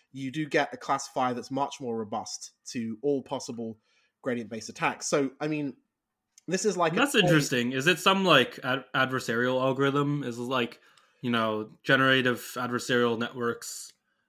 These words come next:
Speaker 1: It's,
Speaker 2: Um,
Speaker 1: I think it's,
Speaker 2: for,
Speaker 1: yeah,
Speaker 2: for
Speaker 1: well,
Speaker 2: the
Speaker 1: it's,
Speaker 2: audience, that's, like,
Speaker 1: it's
Speaker 2: a lot
Speaker 1: not
Speaker 2: of the early image generation.
Speaker 1: Yeah, so, um, the, I think the attacker isn't, um, being trained,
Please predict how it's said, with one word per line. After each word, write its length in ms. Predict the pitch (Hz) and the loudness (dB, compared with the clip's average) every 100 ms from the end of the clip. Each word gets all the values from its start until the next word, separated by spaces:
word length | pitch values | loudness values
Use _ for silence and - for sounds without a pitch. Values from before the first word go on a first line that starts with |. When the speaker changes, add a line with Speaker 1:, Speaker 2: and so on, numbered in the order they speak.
| _ | _
Speaker 1:
It's, 260 | 123 117 110 | 0 0 0
Speaker 2:
Um, 80 | 110 | 4
Speaker 1:
I 100 | 190 | 4
think 200 | 214 233 | 4 0
it's, 120 | 226 | 0
Speaker 2:
for, 100 | - | 8
Speaker 1:
yeah, 140 | 202 180 | 8 10
Speaker 2:
for 100 | 165 | 8
Speaker 1:
well, 80 | |
Speaker 2:
the 80 | 160 | 10
Speaker 1:
it's, 120 | 156 | 10
Speaker 2:
audience, 360 | 147 147 139 143 | 10 8 4 2
that's, 160 | 131 143 | 2 4
like, 80 | 123 | 2
Speaker 1:
it's 80 | |
Speaker 2:
a 40 | 123 | 4
lot 140 | 123 | 4
Speaker 1:
not 40 | 120 | 4
Speaker 2:
of 80 | |
the 80 | 127 | 0
early 340 | 117 117 117 110 | -2 -2 -2 -2
image 320 | 110 110 - | -4 -6 -6
generation. 720 | 110 107 107 104 110 107 107 | -6 -4 -6 -6 -8 -8 -2
Speaker 1:
Yeah, 200 | 190 135 | 2 2
so, 440 | - 202 190 180 160 | 2 4 4 4 2
um, 580 | 165 156 151 151 143 - _ - 147 143 | 2 2 0 -4 -6 -8 _ -20 -20 -8
the, 340 | 175 170 160 | -6 -4 -4
I 100 | 156 | -4
think 240 | 156 233 180 | 0 -2 -2
the 80 | 170 | -6
attacker 720 | - 202 202 - 160 131 123 - | -4 0 0 0 0 0 -4 -6
isn't, 460 | 151 135 123 - - - | -6 -4 -8 -10 -18 -10
um, 500 | 127 123 117 117 113 - _ _ _ _ _ 135 | -6 -6 -6 -8 -12 -16 _ _ _ _ _ -6
being 260 | 143 131 | -4 -4
trained, 600 | - - 127 104 92 113 | -8 -6 -6 -6 -12 -16